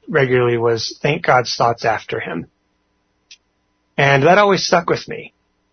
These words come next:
um, because th-, the question begs the person right away, "What does God think about this?"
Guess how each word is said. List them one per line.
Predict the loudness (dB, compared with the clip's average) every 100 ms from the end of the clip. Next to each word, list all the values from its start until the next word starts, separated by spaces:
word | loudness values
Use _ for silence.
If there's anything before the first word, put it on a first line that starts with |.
| _
um, | -2 2 2 0 -6 -14 -20 -6
because | -4 2 4 4 2 -4 -10 _ _ _ _ -18
th-, | -16 -8
the | -4
question | 0 0 2 0 2
begs | 4 4 2 -8 -10
the | -2
person | 0 0 2
right | 2 4
away, | 4 4 4 2 -2 _ _ _ _
"What | -4
does | -4
God | -2 -4 -4
think | -8 -6
about | -4 -2 2
this?" | 2 2 -6